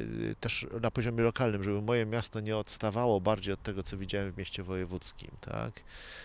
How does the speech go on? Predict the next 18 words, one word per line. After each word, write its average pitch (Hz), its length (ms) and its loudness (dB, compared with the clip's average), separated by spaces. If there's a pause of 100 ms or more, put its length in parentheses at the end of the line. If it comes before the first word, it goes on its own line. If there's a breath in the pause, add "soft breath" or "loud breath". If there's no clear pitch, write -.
(140)
E, 76 160 -2
Krakowie, 92 560 0
Wrocławiu, 92 540 2
żeby 90 200 -2
było 98 160 2
też - 180 0
trochę 123 280 -2
fajnie, 98 500 4
tak? 101 320 -4
Żeby 101 280 -2
było 95 220 2
też 101 140 0
trochę 101 240 0
ładnie. 107 340 4
No 190 80 0
to 226 100 0
jest, - 260 0
e, 180 160 0